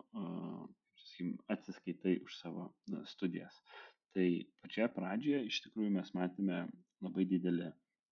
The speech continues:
labai didelį procentą žmonių, kurie rinkosi pajamų dalinimosi sutartį. E, ir mes labai tuo, o, variantu džiaugiamės, nes tai padeda,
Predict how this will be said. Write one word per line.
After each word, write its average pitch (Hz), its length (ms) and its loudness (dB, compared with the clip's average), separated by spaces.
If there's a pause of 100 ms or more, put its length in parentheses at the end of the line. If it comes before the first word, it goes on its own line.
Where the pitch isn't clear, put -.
labai 90 300 0
didelį 87 260 2
procentą - 480 -2
žmonių, 90 320 0
kurie 85 300 -2
rinkosi 92 560 -2
pajamų 90 340 2
dalinimosi 110 640 8
sutartį. 127 480 -2
E, - 800 -4
ir 90 180 2
mes 92 180 6
labai 95 300 6 (640)
tuo, 90 240 -2 (480)
o, - 400 -4
variantu 95 500 4
džiaugiamės, 117 640 8
nes 98 300 0 (500)
tai 98 200 4
padeda, 98 500 6